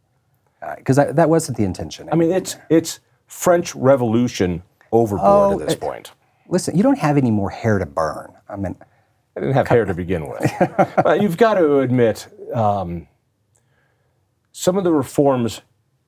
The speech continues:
Speaker 2: you and your funders wanted, uh, are so far back in the rearview mirror. I've heard you use the word hubris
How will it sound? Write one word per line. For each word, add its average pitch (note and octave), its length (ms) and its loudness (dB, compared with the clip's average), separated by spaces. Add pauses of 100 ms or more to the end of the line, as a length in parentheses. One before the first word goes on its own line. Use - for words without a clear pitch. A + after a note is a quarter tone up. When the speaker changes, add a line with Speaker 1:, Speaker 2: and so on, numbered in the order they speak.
(100)
Speaker 2:
you D3 400 4
and A#2+ 120 0
your G2+ 120 -2
funders G#2+ 400 0
wanted, F#2+ 600 -2 (240)
uh, F2+ 340 -6 (300)
are - 100 -4
so - 220 2
far C#3 340 4
back A#2 480 0
in G#2 100 0
the F#2+ 60 0
rearview F#2+ 460 0
mirror. F2+ 480 -4 (920)
I've A2 200 -2
heard D3 300 0
you B2 80 2
use A2 300 0
the G#2 80 -4
word F#2+ 240 -2
hubris F2+ 800 -4